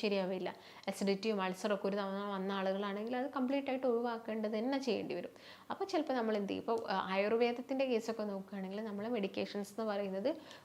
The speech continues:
കൂടുതലായിട്ട് നമ്മൾ മെഡിക്കേഷൻസ് കൊടുക്കുക, പേഷ്യൻസ് ബുദ്ധിമുട്ട് പറയുന്ന സമയത്ത് അല്ലെങ്കിൽ ഒരു പരിധിയിൽ കൂടുതൽ കൊളസ്ട്രോൾ കൂടിയാൽ, അല്ലാതെ എല്ലാവരും, ആ, ബ്ലഡ് ടെസ്റ്റ് ചെയ്ത് കഴിഞ്ഞിട്ട് ചെറിയൊരു റൈസ് കൊളസ്ട്രോൾ കാണിച്ചു കഴിഞ്ഞാൽ എല്ലാവർക്കും നമ്മൾ മെഡിക്കേഷൻസ് കൊടുക്കുന്നില്ല. നമ്മൾ ആദ്യം തന്നെ അവരോട് പറയുന്നത് എന്താണ്, നമുക്ക്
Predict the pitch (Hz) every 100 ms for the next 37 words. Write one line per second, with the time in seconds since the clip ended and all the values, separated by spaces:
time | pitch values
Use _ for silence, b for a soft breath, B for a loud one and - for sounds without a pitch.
0 | B 233 247 269 240 247 240 220 214 190
1 | 180 202 220 214 220 196 196 214 214 190
2 | 190 220 226 262 226 196 196 196 208 196
3 | 202 196 190 190 196 220 233 226 214 185
4 | 190 226 226 208 226 233 233 311 B B
5 | B 202 196 - 208 202 185 185 175 185
6 | 208 240 - 185 190 214 226 247 285 -
7 | 202 190 196 196 220 214 220 202 208 196
8 | 196 196 214 B B - 214 202 233 240
9 | 214 190 190 - 190 190 - 196 190 185
10 | 190 196 196 185 190 196 196 233 202 196
11 | 185 185 180 190 185 196 185 180 180 170
12 | - B B B 208 202 196 226 254 233
13 | 214 202 202 196 185 185 190 202 196 196
14 | 196 -